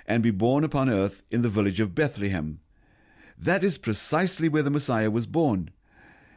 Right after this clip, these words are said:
Yet Micah prophesied this hundreds of years before the Messiah's birth. But the prophets did not merely announce the Messiah's birth, they also prophesied that the Messiah would suffer and die in the place of sinners. For example,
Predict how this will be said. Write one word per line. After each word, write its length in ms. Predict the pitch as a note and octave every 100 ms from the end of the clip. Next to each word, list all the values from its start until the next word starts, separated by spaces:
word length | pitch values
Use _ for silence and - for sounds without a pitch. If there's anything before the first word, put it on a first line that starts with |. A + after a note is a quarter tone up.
| _
Yet 200 | - A2+
Micah 340 | G#2+ B2 C3+ C3
prophesied 680 | - B2+ B2+ A#2+ A#2 A#2 G2+
this 380 | G2+ B2 - -
hundreds 500 | - E3+ G#3 F3 A2
of 140 | G2
years 220 | F#2+ F#2+ F#2+
before 260 | G#2 G#2
the 60 | G2+
Messiah's 420 | G#2+ F2+ F#2 G2+
birth. 460 | F#2 D#3 A2 - _ _ _ _ _ _ _ _ -
But 120 | -
the 40 |
prophets 460 | D#3 G3+ G3+ F3 G#2+
did 180 | A2 A2+
not 220 | A#2 G#2
merely 280 | A2+ G#2+ G2+
announce 380 | G2+ G#2+ A2+ -
the 100 | F#2+
Messiah's 480 | G2+ F#2 F2 E2+
birth, 440 | F2+ E2+ F2+ B2+ - _ _ _ _
they 160 | G#2+ C3
also 280 | C3+ C#3+ C3
prophesied 720 | F3+ F#3+ B2 - D#2+ D#2 - _ - _ G#2
that 140 | F#2+
the 80 | G#2+
Messiah 460 | G#2+ - B2 B2+
would 120 | A2 A2
suffer 400 | - E3 B2 F#2+
and 200 | G2 F2+
die 240 | C#3 A2+
in 100 | F2+
the 80 | F2+
place 340 | - F#2 -
of 120 | G2+
sinners. 540 | - D#3 A2+ D#2+ D2+ - _ _ _ _ - -
For 100 | -
example, 680 | C3+ A#2+ D#3 D3+ G2+ D#2